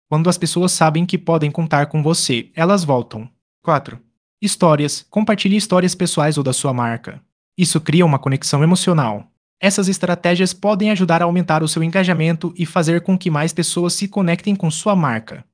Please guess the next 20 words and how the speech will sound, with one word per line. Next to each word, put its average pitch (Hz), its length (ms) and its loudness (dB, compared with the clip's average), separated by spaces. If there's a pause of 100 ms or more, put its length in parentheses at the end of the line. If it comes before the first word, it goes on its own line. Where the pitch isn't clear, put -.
(240)
Para 147 100 0
saber 165 320 -2
mais 160 280 -2
sobre 196 260 -4
como 185 240 0
melhorar 180 420 0
o 180 60 0
engajamento, 160 720 -2 (100)
confira 156 380 -4
este - 180 -4
artigo 180 380 -2
sobre 185 320 -2
aumentar 190 420 0
o 180 60 0
engajamento 180 560 0
em 175 60 0
publicações 190 640 -2
de 131 100 -4
mídias 143 340 -2
sociais. 139 880 -4